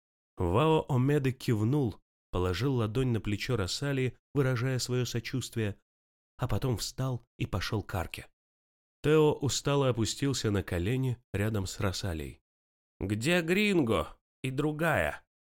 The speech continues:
спросил он. «Они вошли в арку. Надеюсь, Джейк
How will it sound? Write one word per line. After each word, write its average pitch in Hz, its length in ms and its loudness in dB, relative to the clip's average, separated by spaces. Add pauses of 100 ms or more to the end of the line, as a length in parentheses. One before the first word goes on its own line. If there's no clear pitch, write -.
(200)
спросил 90 500 -2
он. 69 200 -6 (960)
«Они 135 320 4
вошли 139 400 2
в 123 120 2
арку. - 460 -2 (520)
Надеюсь, 113 580 2
Джейк 131 580 0